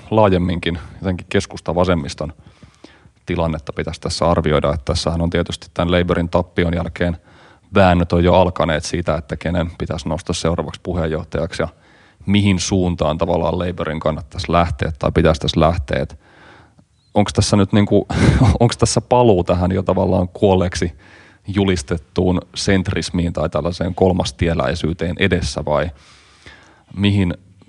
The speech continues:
mihin suuntaan te näkisitte, näkisitte, että, ää, Labour tästä lähtee ja mitä laajempia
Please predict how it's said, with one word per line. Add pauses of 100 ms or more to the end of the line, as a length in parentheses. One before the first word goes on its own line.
mihin
suuntaan
te
näkisitte, (140)
näkisitte,
että, (540)
ää,
Labour
tästä
lähtee
ja (320)
mitä (560)
laajempia